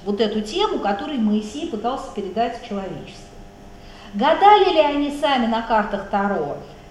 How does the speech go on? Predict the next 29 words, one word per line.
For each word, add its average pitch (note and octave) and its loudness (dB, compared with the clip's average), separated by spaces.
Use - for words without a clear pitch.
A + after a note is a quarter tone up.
Я C4 -6
не C4+ -2
могу G#3+ -4
знать. C3 -12
Что D#4+ 0
они D#4+ 4
точно D#4+ -2
изучали C4 -4
и A#3+ -6
философию, C4+ -2
в G3 -2
этом C4 -2
не A#3 2
остается A3+ -4
никаких G3+ -6
сомнений. G3 -4
Сейчас D4+ 0
объясню. B3+ -6
Значит, C#4+ 0
когда D#4 8
орден C4 0
тамплиеров A#3+ 0
был B3+ -4
уничтожен, C#4 -2
единственное, C4+ -4
где A3+ 0
остался B3 2
он G#3 4
вполне, A3+ 2